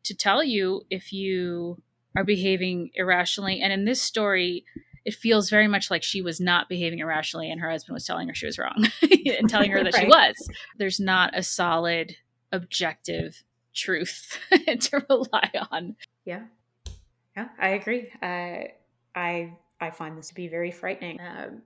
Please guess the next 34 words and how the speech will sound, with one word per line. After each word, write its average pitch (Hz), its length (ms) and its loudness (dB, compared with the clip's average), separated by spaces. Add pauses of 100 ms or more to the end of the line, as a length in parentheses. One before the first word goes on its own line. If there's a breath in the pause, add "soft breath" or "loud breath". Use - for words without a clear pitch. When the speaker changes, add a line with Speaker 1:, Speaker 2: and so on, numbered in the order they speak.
(100)
Speaker 2:
'cause 196 200 -8
to 202 100 -8
me, 185 200 -6
it's 175 180 -8
not 175 220 -6
clear 170 640 -4 (340)
what 175 160 -4
she 180 100 -6
could 175 160 -8
have 170 140 -4
done. 214 380 -6 (440)
I 185 100 2
think 190 360 -6
when 185 160 -2
the 175 160 -2
main 175 320 -4
character 180 420 -4
goes 170 320 -4
mad 170 400 -4
and 170 180 -6
you 170 140 -6
als-, 170 400 -8
almost 175 300 -4
feel 180 140 -2
like 165 180 -4
congratulating 240 760 -2
her, 269 400 0
like, - 320 -8 (180 loud breath)
"Good 480 200 8
job." 214 400 2
<laughs> - 40 -2
Like, - 240 2 (320 loud breath)
you 330 200 8
took 453 220 6